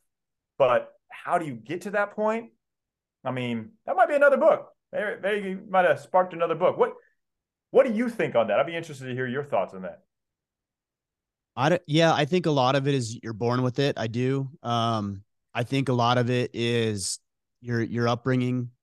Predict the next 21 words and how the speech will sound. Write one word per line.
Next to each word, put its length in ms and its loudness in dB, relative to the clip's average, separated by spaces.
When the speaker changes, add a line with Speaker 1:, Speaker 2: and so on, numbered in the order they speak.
Speaker 2:
You 60 -20
know, 140 -6
what, 200 0
what 140 0
did 100 0
your 100 -2
parents, 460 -2
what 120 -2
did 100 -2
your 100 -4
coaches, 580 -4
what 100 -2
are 40 -4
the 60 -4
people 300 -4
in 60 -2
your 100 -4
life 340 -2
tell 220 0
you 160 2
about 400 0